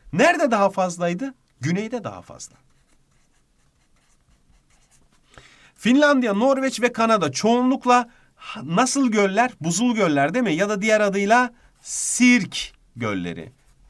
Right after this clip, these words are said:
Buzul veya sirk gölleri. Laterit topraklarda humus oranı çok azdır. Çünkü aşırı yıkanır. Aşırı yıkanma.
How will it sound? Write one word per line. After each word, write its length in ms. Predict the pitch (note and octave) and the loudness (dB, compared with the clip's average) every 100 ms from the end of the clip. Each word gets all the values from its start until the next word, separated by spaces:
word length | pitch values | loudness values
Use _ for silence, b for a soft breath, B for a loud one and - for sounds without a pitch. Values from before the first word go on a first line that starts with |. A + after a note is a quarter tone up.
| _ | _
Buzul 600 | A#2+ D3 C3 E3+ A3+ G3+ C3 | -6 -4 -2 -4 -4 -6 -4
veya 380 | C3+ C#3+ G3+ G#3+ _ | 0 0 -2 -6 _
sirk 400 | - - D#3 B2+ | -16 -8 -6 -6
gölleri. 400 | - C#2+ A#1+ - _ _ _ _ _ _ _ - B B | -10 -16 -18 -20 _ _ _ _ _ _ _ -20 B B
Laterit 440 | E3 A3 C4+ C#4 | 0 0 0 -2
topraklarda 600 | C4+ B3+ B3+ B3+ B3 B3 B3 | -2 0 0 0 0 2 0
humus 380 | G3+ A#3+ B3+ | 0 -2 0
oranı 300 | A#3+ A#3 A#3+ | 0 0 0
çok 240 | A#3 A#3+ A#3 | -2 -4 -2
azdır. 320 | F#3 D3 D#3+ | -2 -2 -8
Çünkü 800 | - C4+ C4+ A#3+ C4+ C#4+ D4 C4 - _ _ _ _ - | -4 0 0 0 0 2 2 0 -4 _ _ _ _ -4
aşırı 560 | F#3+ - - A3 A#3+ | -4 -2 -4 -4 -2
yıkanır. 680 | A3+ E3+ - C#3 A#2 G2+ - _ b b b | -2 -2 -4 -4 -4 -4 -8 _ b b b
Aşırı 340 | D#3+ E3+ G3+ A3 | -4 -2 -4 -6
yıkanma. 600 | G3 - C3+ A2 F#2 | -8 -4 -4 -2 -6